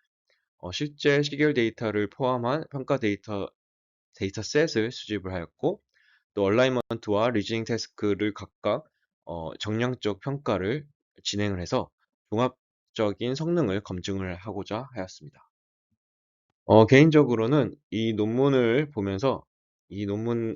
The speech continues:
안에 있는, 어, 리즈닝이라는 부분은 사실 언더스탠딩 능력에 가까운 연구다라고 생각이 들고요.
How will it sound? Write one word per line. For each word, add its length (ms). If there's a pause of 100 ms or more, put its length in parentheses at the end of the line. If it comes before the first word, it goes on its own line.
안에 340
있는, 440 (500)
어, 200
리즈닝이라는 920
부분은 520 (220)
사실 300
언더스탠딩 1160
능력에 500
가까운 420
연구다라고 1400
생각이 540
들고요. 480